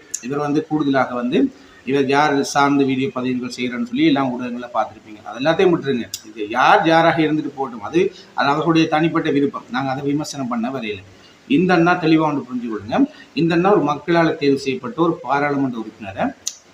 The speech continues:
என்ன சொல்றது, ஒரு பங்கம் பண்ற அளவுக்கு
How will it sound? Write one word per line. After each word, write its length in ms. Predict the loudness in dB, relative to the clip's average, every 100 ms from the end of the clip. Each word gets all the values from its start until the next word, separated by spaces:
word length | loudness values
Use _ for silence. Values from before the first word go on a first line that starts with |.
| _ -6
என்ன 120 | -4
சொல்றது, 320 | 0 2 2 0 _ _ -12
ஒரு 140 | -6 -4 -6 -8 _ _ _ 0
பங்கம் 380 | 2 4 4
பண்ற 240 | 4 2 0
அளவுக்கு 440 | -2 -2 -4 0